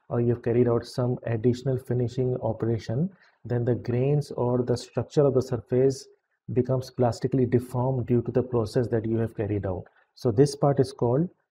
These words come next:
uh, plastically deformed or worked hardened layer, and it depends on the extent of manufacturing that you have carried out. Then the third layer is an oxide layer. So different materials have different oxides. For instance, if your bulk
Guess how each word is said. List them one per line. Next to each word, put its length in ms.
uh, 600
plastically 520
deformed 580
or 300
worked 340
hardened 420
layer, 340
and 200
it 160
depends 380
on 220
the 180
extent 400
of 120
manufacturing 560
that 220
you 80
have 120
carried 300
out. 200
Then 300
the 100
third 380
layer 220
is 220
an 140
oxide 480
layer. 360
So 140
different 460
materials 500
have 160
different 340
oxides. 540
For 200
instance, 440
if 180
your 100
bulk 380